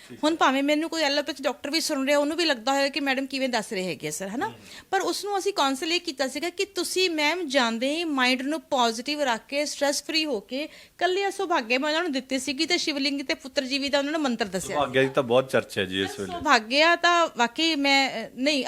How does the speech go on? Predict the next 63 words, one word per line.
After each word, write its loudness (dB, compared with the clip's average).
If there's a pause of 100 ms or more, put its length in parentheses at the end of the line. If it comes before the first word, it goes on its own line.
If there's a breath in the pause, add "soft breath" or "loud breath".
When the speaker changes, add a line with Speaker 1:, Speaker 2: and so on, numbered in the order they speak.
Speaker 2:
I 4
don't -2
have 2
any 0
words 4 (180)
to 0
utter 6 (420 loud breath)
the 8
result 6 (200)
of, -2 (340)
ਅ, -10
ਸੁਭਾਗਿਆ। -2 (260)
ਮੇਰੇ 0
ਕੋਲ 0
ਕੋਈ 2
ਵਰਡਸ 8
ਹੀ 2
ਨਹੀਂ -2
ਹੈ -2
ਸਰ -6
ਸੁਭਾਗਿਆ -2
ਦੇ -2
ਰਿਜ਼ਲਟ -2
ਦੱਸਣ -8
ਲਈ -10
ਤਾਂ। -10
Speaker 1:
ਠੀਕ -18
ਹੈ। -20
Speaker 2:
ਸਰ, -2
ਹੁਣ 0
ਤੁਸੀਂ -4
ਇਹ 4
ਸਵਾਲ 2
ਮੈਨੂੰ -2
ਜ਼ਰੂਰ -2
ਕਰੋਗੇ 0
ਕਿ -2
ਸਰ -2
ਤੁਸੀਂ -6
ਸੁਭਾਗਿਆ 2
ਦੇ 0
ਫਿਰ 0
ਰਿਜ਼ਲਟ 2
ਆ 4
ਕੀ -6
ਕੀ -6
ਰਹੇ -2
ਆ? -12
Speaker 1:
ਜੀ, -12
ਜੀ, -8
ਜੀ, -16
ਬਿਲਕੁਲ। -18 (100)
Speaker 2:
ਇਹ 0
ਸਵਾਲ 4
ਬਣਦਾ 4
ਵੀ 2
ਕੀ -6
Speaker 1:
ਬਿਲਕੁਲ। -2
Speaker 2:
ਕੀ 2
ਰਿਜ਼ਲਟ 0
ਆ -2
ਰਹੇ -8
ਆ। -10